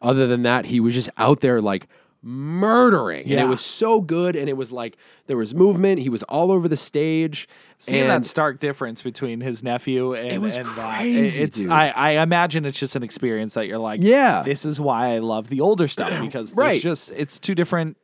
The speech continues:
Speaker 2: two different generations.
Speaker 1: Exactly. And I know, I know, like, I'm very attuned to the fact that that's, like, a, that's the generation I came from.
Speaker 2: Yeah.
Speaker 1: So it's the, you know, the elder artist being like, "Oh, back in my day, this
Speaker 2: Yeah.
Speaker 1: is what it was like." But seeing them back to back, I'm like, "No, this is different." I'm not even saying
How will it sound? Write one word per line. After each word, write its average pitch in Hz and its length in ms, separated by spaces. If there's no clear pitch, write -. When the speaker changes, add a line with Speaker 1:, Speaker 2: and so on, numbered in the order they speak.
Speaker 2:
two 147 120
different 127 260
generations. 98 380
Speaker 1:
Exactly. 208 560
And 170 120
I 185 140
know, 196 420
I 151 160
know, 185 400
like, 147 260
I'm 139 180
very 147 540
attuned 143 540
to 131 80
the 120 120
fact 120 280
that 113 160
that's, 117 240
like, 113 240
a, 98 220
that's 135 200
the 139 60
generation 120 480
I 107 60
came 120 260
from. 104 360
Speaker 2:
Yeah. - 120
Speaker 1:
So 120 160
it's - 200
the, 113 340
you 131 100
know, 104 240
the 131 300
elder 147 600
artist 127 540
being 120 340
like, 107 480
"Oh, 165 240
back 165 240
in 147 120
my 190 180
day, 143 220
this 139 100
Speaker 2:
Yeah. 123 80
Speaker 1:
is 120 60
what 127 100
it 117 40
was 110 120
like." 185 240
But 135 140
seeing 220 380
them 156 160
back 151 220
to 123 60
back, 165 220
I'm 135 80
like, 120 140
"No, 196 160
this 175 240
is 135 160
different." 143 420
I'm 131 80
not 175 160
even 160 180
saying 151 440